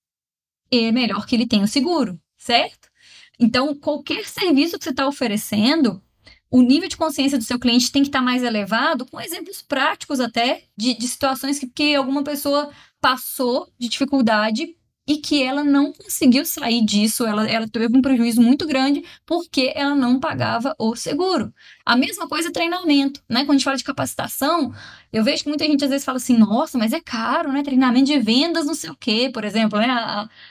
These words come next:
a área que eu atuo aqui. Por que que tá caro, será, pra esse cliente? Será que ele entendeu o quanto é importante ele ter uma equipe alinhada,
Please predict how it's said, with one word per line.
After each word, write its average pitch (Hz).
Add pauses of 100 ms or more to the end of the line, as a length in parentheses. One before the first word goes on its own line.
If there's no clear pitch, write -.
(120)
a 214 (100)
área 220
que 254
eu 226
atuo 240
aqui. 214 (380)
Por -
que -
que -
tá -
caro, 220
será, 202 (100)
pra 220
esse 220
cliente? 214
Será 285
que -
ele 320
entendeu 233 (420)
o 254
quanto 330
é 320
importante 240
ele 226
ter 247
uma 285
equipe 233
alinhada, 202